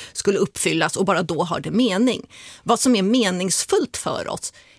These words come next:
är ju faktiskt helt styrt av att vi har känslor. Det är känslan som säger att,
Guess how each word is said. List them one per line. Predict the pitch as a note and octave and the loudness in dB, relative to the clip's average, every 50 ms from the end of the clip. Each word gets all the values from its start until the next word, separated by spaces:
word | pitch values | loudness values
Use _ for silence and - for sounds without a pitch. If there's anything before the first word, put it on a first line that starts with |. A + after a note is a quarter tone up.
| _ _ | _ _
är | - A#3 B3 | 2 2 2
ju | B3 A3 C#4 | 2 2 -2
faktiskt | B3+ - - - - - - G3 - - | -2 -2 -4 -4 -4 -6 -8 -8 -6 -6
helt | - E3+ E3+ - | -6 -6 -4 -4
styrt | - - - - - A4 C#4 - - - - - - _ - | -4 -4 -4 -4 -2 -2 -2 -2 -4 -6 -8 -10 -10 _ -2
av | G#3+ G3 D#3+ E3 F3 E3 - - - | 0 0 0 -2 -2 -6 -10 -12 -8
att | - G3 - G3 | -8 -6 -4 -4
vi | |
har | G3+ G3 E3+ | -4 -2 -2
känslor. | - - C#4 - - - - - - - - - _ _ _ _ _ _ _ _ - | 0 0 0 0 0 -2 -2 -2 -2 -2 -4 -10 _ _ _ _ _ _ _ _ -2
Det | A#3 A#3 | 0 2
är | |
känslan | G#3+ - D4+ C#4+ C4 - - - - C4+ E4 E4 | 2 4 4 2 2 0 0 -2 -2 -2 -2 -2
som | - - E4+ C4+ | -2 -2 -2 0
säger | - - A#3+ F3 E3+ E3+ F3+ E3 | 0 0 0 0 0 -2 -2 -2
att, | F3 F3+ - - - | -4 -6 -6 -10 -20